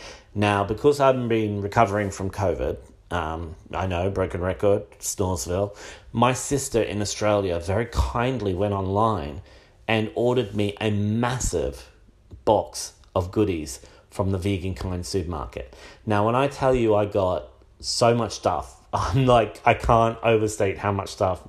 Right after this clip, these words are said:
my sister Michelle sent me. She sent me canned food. She sent me sauces. She sent me vegan cheeses,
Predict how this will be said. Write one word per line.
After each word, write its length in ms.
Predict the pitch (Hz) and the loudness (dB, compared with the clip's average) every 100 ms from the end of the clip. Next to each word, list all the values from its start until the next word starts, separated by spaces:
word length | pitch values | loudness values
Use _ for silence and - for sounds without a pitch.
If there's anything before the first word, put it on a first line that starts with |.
| - | -8
my 100 | 104 | -6
sister 300 | 101 107 - | -2 -4 -2
Michelle 340 | 98 87 92 90 | -4 -2 -4 -4
sent 260 | 87 78 | -6 -8
me. 160 | 80 - - - - - | -12 -16 -16 -18 -18 -20
She 220 | - - 110 | -12 -6 -4
sent 260 | 110 95 | -2 -2
me 220 | 92 92 | -4 -6
canned 440 | 87 - 123 110 107 | -8 -2 2 2 0
food. 360 | 85 69 58 - - - - _ | -4 -4 -6 -12 -20 -20 -20 _
She 220 | - - | -8 -4
sent 340 | 101 110 104 - | -2 -2 -2 -2
me 460 | 101 98 95 92 - - | -2 0 -2 -6 -14 -8
sauces. 800 | - 113 110 - 76 71 - - _ - - | -2 2 2 2 -4 -8 -12 -20 _ -20 -20
She 180 | - - | -12 -6
sent 300 | 101 104 92 | -2 -2 -2
me 240 | 95 92 - | -4 -6 -6
vegan 360 | 101 110 107 107 | 0 0 0 -4
cheeses, 680 | 107 101 92 82 67 - | -2 -2 -2 -6 -8 -12